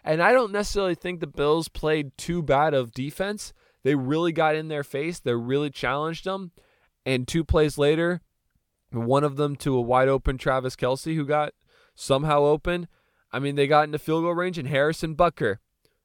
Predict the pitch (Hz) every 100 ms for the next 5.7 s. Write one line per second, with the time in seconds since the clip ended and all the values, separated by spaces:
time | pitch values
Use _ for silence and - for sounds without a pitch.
0 | _ - 151 156 151 143 131 131 131 123
1 | - - 139 156 165 170 180 180 180 -
2 | _ _ _ _ - 123 147 147 - 127
3 | 123 120 120 113 110 107 107 107 _ _
4 | _ _ _ _ 139 131 127 127 143 -
5 | 160 - 156 104 - -